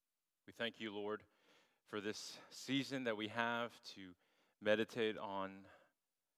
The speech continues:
the first Advent. And we pray that as we look at this text, as we listen to this text,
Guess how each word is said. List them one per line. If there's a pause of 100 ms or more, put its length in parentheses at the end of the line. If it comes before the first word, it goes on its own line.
(360)
the
first
Advent. (840)
And
we
pray (100)
that
as
we (840)
look
at
this
text,
as
we
listen (240)
to
this
text,